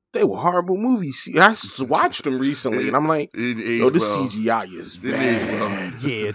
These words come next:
Speaker 3: yeah, yeah. Do not watch them now.
Speaker 1: <laughs> The C G I is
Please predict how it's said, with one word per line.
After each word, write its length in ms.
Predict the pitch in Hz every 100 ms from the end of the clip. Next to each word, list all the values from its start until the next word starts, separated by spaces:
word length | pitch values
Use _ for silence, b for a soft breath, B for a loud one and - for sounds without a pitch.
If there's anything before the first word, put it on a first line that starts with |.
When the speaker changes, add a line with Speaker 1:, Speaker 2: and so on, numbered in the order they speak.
| 98
Speaker 3:
yeah, 380 | 110 113 98 95
yeah. 160 | 113
Do 140 | 113 123
not 200 | 123 127
watch 220 | 127 127
them 200 | 127 113
now. 500 | 113 107 92 87 78 -
Speaker 1:
<laughs> 40 | _ _ _ - - _ - B B -
The 60 | 120
C 260 | - 127
G 200 | 95 104
I 160 | 113 110
is 240 | 95 87